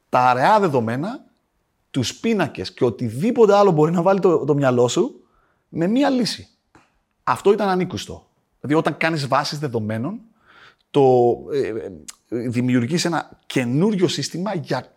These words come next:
κάθε διαφορετικό δεδομένο. Για πίνακες ένα, για εικόνες άλλο,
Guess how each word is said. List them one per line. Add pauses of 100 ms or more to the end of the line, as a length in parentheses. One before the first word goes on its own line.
κάθε
διαφορετικό
δεδομένο. (340)
Για
πίνακες
ένα, (260)
για
εικόνες
άλλο,